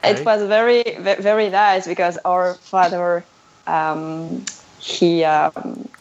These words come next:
Speaker 1: he used to put, like, a notebook just beside the computer, uh, with all the, the command that we had to enter
Speaker 2: <laughs>
Speaker 1: to,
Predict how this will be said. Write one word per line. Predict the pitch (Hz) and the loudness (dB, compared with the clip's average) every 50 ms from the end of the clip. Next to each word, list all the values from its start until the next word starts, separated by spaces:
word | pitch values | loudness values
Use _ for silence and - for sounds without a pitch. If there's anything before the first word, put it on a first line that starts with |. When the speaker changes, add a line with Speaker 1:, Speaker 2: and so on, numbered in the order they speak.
| _ _ | _ _
Speaker 1:
he | - - 202 170 | -8 -4 -2 0
used | 160 165 170 170 - - | 2 2 0 0 -2 -4
to | - | -8
put, | 185 - - 196 185 185 185 - - - - - - - - | -8 -2 2 2 2 2 2 -2 -6 -6 -6 -8 -10 -8 -2
like, | 180 175 170 170 170 | 2 2 2 2 2
a | - | 2
notebook | 180 185 196 196 175 165 180 147 - - - - - | 2 2 2 2 2 2 0 0 0 -2 -8 -12 -6
just | - 185 156 - - - | -4 -4 -4 -4 -4 -4
beside | 160 175 - - 180 156 160 165 156 | -4 -4 0 0 2 2 2 2 0
the | 165 | 0
computer, | 151 - 185 170 175 - - 190 180 170 160 151 151 170 - - - - - - - - - - | -2 -2 -4 -8 -6 -4 -2 0 2 2 2 2 0 -2 -4 -8 -16 -16 -16 -16 -16 -10 -2 0
uh, | - 156 151 - | 2 2 4 4
with | 180 185 185 185 - - | 4 2 2 2 0 2
all | 208 208 208 208 202 | 4 4 4 4 4
the, | 185 180 170 151 151 | 4 4 4 4 2
the | 180 | 0
command | 175 - 175 180 175 170 170 | -2 -2 -2 -2 -2 -2 -2
that | 160 156 - - | -2 -2 0 0
we | 165 165 | -2 0
had | 180 175 - - | 0 -2 -4 -4
to | - - - - 190 | -4 -4 -2 0 0
enter | 180 175 175 175 - 175 160 156 156 165 - - _ _ _ _ _ - | 0 -2 -4 -4 -2 0 0 0 0 -2 -6 -12 _ _ _ _ _ -14
Speaker 2:
<laughs> | 127 - - 123 | -14 -10 -8 -4
Speaker 1:
to, | - 165 139 131 107 120 107 98 90 - | -2 0 2 2 2 0 0 -2 -2 -4